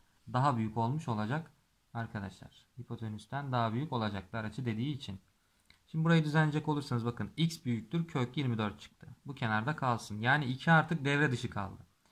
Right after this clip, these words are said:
Şimdi alt sınır bulmak için de bakın şunu dar olarak kullanamam. Çünkü bakın bunu hipotenüs gibi kullanamam. Çünkü burada yedi var. Dolayısıyla şunu dar açı olarak kullanacağım. Yani x hipotenüsmüş gibi düşüneceğim.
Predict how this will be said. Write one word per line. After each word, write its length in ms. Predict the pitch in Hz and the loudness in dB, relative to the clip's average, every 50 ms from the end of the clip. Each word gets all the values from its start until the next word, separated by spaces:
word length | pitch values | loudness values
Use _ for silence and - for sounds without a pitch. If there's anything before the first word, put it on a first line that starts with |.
| _ _ _ _ _ _ _ _ _ _ _ _ _ | _ _ _ _ _ _ _ _ _ _ _ _ _
Şimdi 360 | - 170 170 170 180 180 175 - - | 2 4 6 6 6 4 0 0 4
alt 200 | 131 151 170 165 | 4 6 6 4
sınır 200 | - 156 143 131 | 2 0 0 0
bulmak 300 | 120 120 117 117 113 110 | 2 2 2 2 2 0
için 220 | - - 113 107 | -2 -4 -2 -2
de 100 | 117 131 | 0 0
bakın 300 | 135 131 131 - 101 101 - | 0 -2 -2 -4 -6 -6 -8
şunu 280 | - - 156 160 175 165 | -4 2 4 4 6 8
dar 100 | 165 160 | 8 8
olarak 360 | 160 160 160 160 165 160 165 | 8 8 8 8 6 4 2
kullanamam. 460 | - 147 156 165 160 156 165 170 170 170 | 2 4 6 6 8 8 6 4 4 2
Çünkü 280 | - 156 151 - 131 | 0 0 0 2 0
bakın 240 | 123 120 - 113 107 | 0 0 0 -2 -2
bunu 120 | 120 131 | 0 0
hipotenüs 420 | 135 135 143 139 - 147 143 131 - | 0 -2 -2 -4 -2 -2 -4 -4 -6
gibi 180 | - 135 139 | -8 -8 -6
kullanamam. 480 | 131 - 131 139 143 143 139 147 156 160 | -6 -4 -2 0 2 2 2 2 2 0
Çünkü 200 | - 139 127 131 | -2 -4 -2 -2
burada 140 | 123 123 139 | -2 0 2
yedi 300 | 156 143 123 113 110 104 | 2 2 2 2 2 0
var. 280 | 101 98 - - - - _ _ _ _ _ - - _ _ - 120 | -2 -4 -8 -10 -16 -20 _ _ _ _ _ -20 -20 _ _ -2 0
Dolayısıyla 440 | 123 127 143 151 151 - 175 185 | 2 2 2 2 0 0 0 0
şunu 300 | 180 - - 175 180 170 | 0 2 4 6 6 8
dar 100 | 156 139 | 6 6
açı 220 | 123 117 - - 117 | 6 4 4 2 0
olarak 320 | 104 104 98 98 - - | 0 0 -2 -4 -6 -8
kullanacağım. 440 | - 104 104 107 110 110 143 156 160 | -6 -4 -4 -2 -2 0 2 2 4
Yani 240 | 151 139 143 151 156 | 4 4 4 4 2
x 340 | 143 - - 165 - - - | 0 -2 -6 -10 -8 -8 -6
hipotenüsmüş 720 | - 127 135 135 151 143 151 156 139 127 131 131 117 - | -4 -4 -4 -2 -2 0 0 2 0 0 0 -2 -6 -6
gibi 200 | - 113 107 107 | -4 -4 -4 -4
düşüneceğim. 440 | 107 110 - 147 135 120 139 143 143 | -4 -4 -4 -4 -2 0 0 0 0